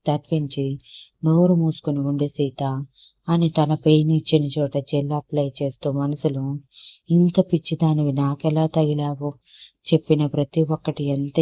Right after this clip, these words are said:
ఈజీగా నమ్మేస్తున్నావు సీత. బాగుంది ఇలా నిన్ను ఏడిపిస్తుంటే. నాకైతే భలే నచ్చేస్తుంది. నువ్వు ఏడ్చేటప్పుడు నీ ఎక్స్‌ప్రెషన్ ఇంకా బాగుంటాయి," అని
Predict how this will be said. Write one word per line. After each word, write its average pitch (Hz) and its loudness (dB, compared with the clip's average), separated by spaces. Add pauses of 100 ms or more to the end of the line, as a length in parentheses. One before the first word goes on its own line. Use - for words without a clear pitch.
ఈజీగా 156 2
నమ్మేస్తున్నావు 143 -2
సీత. 135 -8 (640)
బాగుంది 156 2 (340)
ఇలా 147 0
నిన్ను 139 -2
ఏడిపిస్తుంటే. 143 -2 (540)
నాకైతే 175 4
భలే 143 2
నచ్చేస్తుంది. 151 -2 (500)
నువ్వు 180 10 (120)
ఏడ్చేటప్పుడు 156 0
నీ 147 0 (280)
ఎక్స్‌ప్రెషన్ 160 0
ఇంకా 151 0
బాగుంటాయి," 143 -6 (440)
అని 175 4